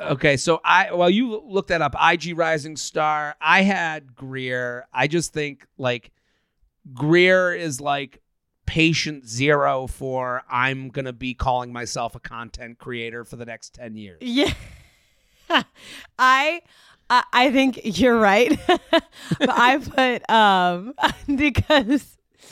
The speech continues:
Speaker 2: especially after, like, today, she's home, she's gonna lean in, she's gonna be making TikToks all about her breakup and her ma-, I,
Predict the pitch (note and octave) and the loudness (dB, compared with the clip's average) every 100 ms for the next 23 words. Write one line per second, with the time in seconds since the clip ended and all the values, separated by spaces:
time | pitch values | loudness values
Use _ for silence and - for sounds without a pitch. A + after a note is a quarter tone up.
0 | _ - C#4 G#3 C#4 - D4 C4+ A#3 A3+ | _ -8 -6 0 0 2 2 4 4 2
1 | - A3+ G#3 G3 - _ _ _ - A#3+ | -2 -2 -2 -2 -6 _ _ _ -4 0
2 | G#3+ G#3 G3+ G3 - A#3 F#3 G#3+ G3+ G3 | 2 2 0 -4 -12 -16 -14 -12 -10 -12
3 | G3+ A3 F3 G#3+ G3+ G#3 G#3 G3+ G3 - | -12 -12 -8 -4 0 0 2 0 -2 -8
4 | _ - A#3 G#3+ B3 A#3+ A#3+ A#3 A#3+ A3+ | _ -18 -12 -10 -8 -6 -6 -6 -10 -14
5 | B3+ - - A3 G#3+ - - G3 G#3+ G#3+ | -16 -10 -2 -2 -2 -6 -2 0 0 0
6 | G#3 G3+ G#3 G3+ F3+ G3 F#3+ G3 F#3+ F#3 | 0 0 -4 -2 0 0 2 2 4 2
7 | - _ _ _ G3 G3+ G#3 G#3 G3 - | -6 _ _ _ -16 -14 -14 -10 -10 -8